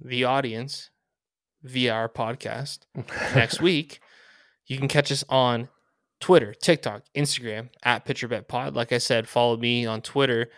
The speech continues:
Speaker 1: Matt underscore guest, if you, G E S T, by the way, if you'd like some bets. Hopefully we all win together.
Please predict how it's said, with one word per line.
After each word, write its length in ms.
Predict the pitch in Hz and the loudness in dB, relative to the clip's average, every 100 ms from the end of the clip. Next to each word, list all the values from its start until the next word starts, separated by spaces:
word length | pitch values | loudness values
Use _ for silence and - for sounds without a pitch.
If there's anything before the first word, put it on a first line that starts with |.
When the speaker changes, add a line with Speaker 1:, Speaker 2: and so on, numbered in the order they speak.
| _ | _
Speaker 1:
Matt 220 | - 113 113 | 0 0 2
underscore 1120 | 113 107 113 107 107 - - 117 113 110 120 - | -2 -4 -4 -6 -10 -10 -8 0 0 0 -6 -4
guest, 540 | 113 113 165 - - - _ _ _ _ | -2 0 -4 -8 -12 -20 _ _ _ _
if 160 | 113 113 | -12 -10
you, 120 | 107 | -8
G 340 | 120 104 110 | -8 -6 -4
E 20 | |
S 160 | 107 - | -4 -6
T, 180 | - 107 | -8 -10
by 200 | 104 104 | -10 -10
the 80 | 101 | -10
way, 240 | 104 120 - - _ | -10 -12 -16 -20 _
if 120 | 120 120 | -6 -4
you'd 140 | 110 | -2
like 140 | 110 | -2
some 180 | - 107 | -4 -6
bets. 420 | 117 139 180 - - | 0 0 0 -6 -10
Hopefully 400 | - 135 - 135 | -2 -2 2 0
we 140 | 113 | 2
all 220 | 117 110 107 | 0 0 -2
win 200 | 117 127 | -6 -4
together. 400 | 131 139 170 | -2 0 0